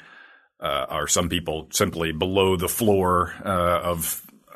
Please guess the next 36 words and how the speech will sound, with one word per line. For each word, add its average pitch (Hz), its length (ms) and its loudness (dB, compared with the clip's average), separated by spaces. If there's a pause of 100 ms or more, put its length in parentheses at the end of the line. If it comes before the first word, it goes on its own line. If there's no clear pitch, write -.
(320)
a 98 120 0
decent 92 400 0
standard 92 360 0
of 95 100 0
living? 90 320 4
And 82 100 -2
if 85 120 -4
they 87 140 0
are, 85 420 2 (600)
uh, 87 400 2 (580)
then 82 580 -8 (100)
as, 76 500 -6 (240)
uh, - 400 -18 (720)
naturally 80 460 -2
other 101 200 0
regarding 104 420 4
people 127 280 0
with 107 120 4
sympathy 147 560 0
for 120 200 2
others, 127 460 4
uh, 101 140 0
we're 101 160 2
going 98 200 2
to 98 40 0
be 98 80 2
upset 95 300 2
about 87 260 2
that 82 300 0
and 85 140 -6
want 67 140 -8
to 90 60 -8
do 82 160 -6
something 80 300 -6
about 78 320 0
it. - 180 -20